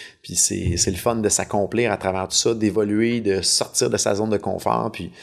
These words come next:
puis d'acquérir des nouvelles compétences, des nouvelles expériences à travers le temps. Donc, c'est un peu, c'est un peu la contribution qu'on, qu'on, qu'on s'engage à faire avec nos joueurs, de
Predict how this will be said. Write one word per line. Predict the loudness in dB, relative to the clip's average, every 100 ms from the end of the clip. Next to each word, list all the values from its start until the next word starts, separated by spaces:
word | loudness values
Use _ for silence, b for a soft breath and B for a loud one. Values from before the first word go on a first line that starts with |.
| B -18
puis | -2
d'acquérir | 0 2 2 2
des |
nouvelles | 2 2 2
compétences, | 0 -2 0 0 0 -4 -4
des | -4 -6
nouvelles | 0 0 2
expériences | 0 0 0 0
à | 0
travers | 0 0 0
le |
temps. | -4 -8 -10 _
Donc, | -4
c'est | 2
un | 2
peu, | 2 0 B B B
c'est | -4
un | 2
peu |
la | 2 2
contribution | 2 2 0 2 0
qu'on, | 0 0 0
qu'on, | -4 -6
qu'on | -4 -2
s'engage | 0 0 2 0 0
à | -2
faire | -2
avec | 0 0
nos | -2 -4
joueurs, | -2 0 2
de | 0